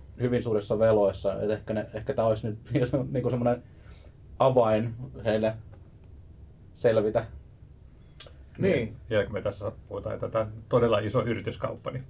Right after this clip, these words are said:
Speaker 3: Disneyllä tällä hetkellä, että hold my beer.
Speaker 2: <laughs> Joo. Mut et siinähän on se, että tuolla, tuolla Warner Bros. Discoverylla on tietysti toi H B O Max tai tuleva Max,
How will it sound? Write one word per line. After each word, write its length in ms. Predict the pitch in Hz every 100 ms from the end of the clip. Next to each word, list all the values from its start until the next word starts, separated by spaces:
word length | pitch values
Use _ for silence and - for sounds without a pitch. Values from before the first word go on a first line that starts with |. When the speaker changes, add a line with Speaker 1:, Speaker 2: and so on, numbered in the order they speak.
| 101
Speaker 3:
Disneyllä 340 | 113 117 104
tällä 200 | 98 98
hetkellä, 280 | - - -
että 120 | -
hold 200 | 123 113
my 260 | 110 104 95
beer. 340 | 101 95 92 104
Speaker 2:
<laughs> 40 | 143 - 202 196 196 202 202 - 208 202 196 - - - 185 - - - - - - -
Joo. 360 | 127 135 117 107 - - - - - 117
Mut 200 | 127 135
et 140 | 131
siinähän 340 | 165 160 151 160
on 100 | 156
se, 80 |
että 200 | 156 147
tuolla, 260 | 139 151 139
tuolla 280 | 139 143 139 120 98 - - - - - - - - - - 127 123 120 113 123
Warner 300 | 156 143 139
Bros. 180 | 135 139
Discoverylla 440 | 131 135 135 131
on 60 | 131
tietysti 280 | 127 139
toi 340 | 135 131 127 127 - - - -
H 220 | 147 135
B 40 | 131 123
O 40 |
Max 280 | 147 147 -
tai 140 | 127 -
tuleva 260 | 135 120 117
Max, 560 | 139 160 - - -